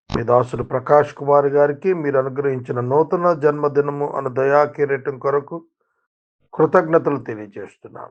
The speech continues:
మీ దాసుని ఆశీర్వదించి ఆరోగ్యం, శక్తి, బలము, దీర్ఘాయుష్షు అనుగ్రహించి కుటుంబమును శాంతి సమాధానం ఇచ్చి మీ నామమును ఘనపరుచుకొనమని యేసు నామమున వేడుచున్నాం తండ్రి. ఆమేన్.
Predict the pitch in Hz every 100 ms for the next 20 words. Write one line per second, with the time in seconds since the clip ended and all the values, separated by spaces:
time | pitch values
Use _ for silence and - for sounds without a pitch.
0 | _ 127 120 123 117 131 120 127 123 -
1 | 143 147 139 - 160 143 123 135 127 143
2 | 120 123 120 147 127 127 143 131 131 131
3 | 139 143 - 170 - _ _ _ _ _
4 | _ - 135 147 170 170 165 123 - 110
5 | 120 147 - _ 113 _ 123 143 143 143
6 | 143 123 127 127 127 - 123 120 117 113
7 | 110 110 104 _ 165 185 _ _ _ _
8 | _ _ 131 123 131 143 147 147 143 143
9 | 139 127 160 180 185 160 - - 110 104
10 | 110 120 143 123 147 123 123 123 123 127
11 | 151 143 127 120 131 113 110 110 113 110
12 | - 101 95 95